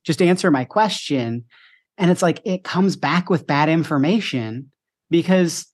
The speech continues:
we aren't good enough yet at structuring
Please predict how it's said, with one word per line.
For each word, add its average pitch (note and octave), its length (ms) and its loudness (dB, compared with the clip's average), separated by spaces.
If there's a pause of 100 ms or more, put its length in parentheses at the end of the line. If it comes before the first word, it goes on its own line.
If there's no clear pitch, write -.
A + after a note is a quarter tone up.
(380)
we F3 220 2
aren't F#3 440 -2
good F3+ 240 -2
enough E3 380 0
yet D3 300 -2
at C#3 260 -4
structuring C#3+ 1120 -2